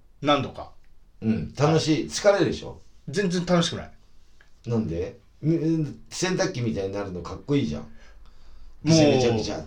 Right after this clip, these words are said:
Speaker 2: つって。
Speaker 1: しんどいし、
Speaker 2: うん。
Speaker 1: 暑いし、で、冬は寒いし。
Speaker 2: 暑くはないよ、全然。
Speaker 1: 暑いっすよ、夏は。そら。
Speaker 2: 夏は行かないよ。
Speaker 1: はい。だし、
Speaker 2: 秋よ、秋。
Speaker 1: もう無理ですよ。
Speaker 2: 今、今、今。
Speaker 1: あのー、僕、初日で乗れたんですよ。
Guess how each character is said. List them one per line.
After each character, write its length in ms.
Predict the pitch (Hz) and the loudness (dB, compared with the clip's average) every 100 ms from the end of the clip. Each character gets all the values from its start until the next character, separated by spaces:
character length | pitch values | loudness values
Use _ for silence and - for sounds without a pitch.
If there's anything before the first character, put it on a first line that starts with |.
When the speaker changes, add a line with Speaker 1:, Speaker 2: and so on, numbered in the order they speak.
| - | -14
Speaker 2:
つ 120 | - | -18
っ 20 | |
て。 100 | - - - - - - | -16 -14 -12 -12 -10 -8
Speaker 1:
し 240 | - 214 226 | -4 2 6
ん 40 | |
ど 100 | 220 | 6
い 60 | 143 | 6
し、 340 | 120 113 90 - | 2 -2 -4 -8
Speaker 2:
う 40 | |
ん。 160 | 87 78 | -8 -2
Speaker 1:
暑 300 | 123 123 185 | -2 0 -2
い 60 | 120 | -2
し、 340 | - 92 82 - - - | -4 -8 -12 -14 -16 -8
で、 80 | 131 | -6
冬 200 | 160 180 | 0 0
は 80 | 135 | 0
寒 280 | 107 107 | -4 -8
い 40 | 95 | -8
し。 340 | - 90 76 - - - - - - | -10 -10 -12 -16 -20 -20 -20 -20 -4
Speaker 2:
暑 360 | 113 165 - - | 2 2 0 4
く 80 | 233 | 6
は 160 | 127 | 6
な 180 | 101 185 | 4 -4
い 80 | 147 | -6
よ、 60 | 60 | -10
全 140 | 73 69 | -12 -14
然。 100 | - - | -14 -4
Speaker 1:
暑 300 | 110 131 - | -2 -2 -4
い 20 | |
っ 40 | - | -8
す 140 | 78 | -8
よ、 120 | 78 82 | -12 -14
夏 240 | 85 - | -14 -14
は。 120 | 80 - - | -16 -18 -20
そ 160 | - 85 | -16 -16
ら。 120 | 69 - - | -16 -20 -4
Speaker 2:
夏 320 | 139 196 226 - | 4 6 6 4
は 100 | 151 | 4
行 100 | 120 | 4
か 100 | 110 | 0
な 140 | 101 | 0
い 60 | 98 | -2
よ。 120 | 120 | -2
Speaker 1:
は 120 | - | -4
い。 140 | 76 - - - - - - - | -8 -16 -20 -20 -20 -20 -20 -4
だ 100 | 135 | -2
し、 260 | - 131 127 | -2 4 8
Speaker 2:
秋 300 | 285 294 285 | 8 6 2
よ、 220 | - - - | 0 0 2
秋。 460 | 165 - 85 73 - - - - - | 2 0 -8 -10 -14 -20 -20 -20 -10
Speaker 1:
も 140 | 123 123 | -4 -2
う 20 | |
無 220 | 123 233 | 2 4
理 60 | 294 | 4
で 60 | |
す 40 | - | 4
よ。 80 | 151 175 | 4 4
Speaker 2:
今、 240 | 220 147 | 2 4
今、 0 | |
今。 400 | 160 175 - - - - - | 4 2 -2 -6 -16 -18 -12
Speaker 1:
あ 140 | 98 | -10
の 500 | 95 92 90 90 87 | -8 -10 -10 -12 -12
ー、 20 | - - - | -16 -20 -6
僕、 340 | 208 226 294 - | 2 4 4 2
初 220 | - 233 | 4 4
日 220 | 269 262 | 4 6
で 100 | 240 | 6
乗 120 | 214 | 8
れ 80 | 208 | 8
た 120 | 196 | 8
ん 40 | 123 | 6
で 60 | |
す 100 | |
よ。 80 | - | -2